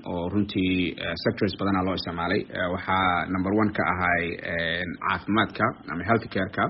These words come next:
oo, eh, meelo badan oo ama isbitaallo badan ay u isticmaaleen inay ku analyze gareeyaan, eh, medical data ama, een, xog, xog caafimaad oo qof, eh, xanuunsan laga qaaday.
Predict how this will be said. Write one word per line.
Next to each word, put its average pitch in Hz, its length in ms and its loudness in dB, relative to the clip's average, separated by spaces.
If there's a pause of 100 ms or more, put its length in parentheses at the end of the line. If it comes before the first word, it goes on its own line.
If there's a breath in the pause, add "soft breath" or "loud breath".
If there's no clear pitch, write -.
(600 loud breath)
oo, 95 640 2
eh, - 260 0
meelo 110 220 6
badan 104 280 4
oo 95 60 4
ama 87 100 2
isbitaallo 101 380 2
badan 95 280 2
ay 90 180 0
u 104 100 4
isticmaaleen 90 720 0
inay 95 320 2
ku - 180 2 (160)
analyze 90 460 0
gareeyaan, 92 580 2
eh, 82 840 -2
medical 104 400 2
data 92 340 2 (160)
ama, 87 320 -2 (260)
een, 82 480 -4 (140)
xog, 104 240 0 (140)
xog 113 240 0
caafimaad 90 600 0
oo 90 220 -8
qof, 98 200 -2 (100)
eh, 92 200 -4
xanuunsan 95 420 -2
laga 92 180 0
qaaday. 85 340 0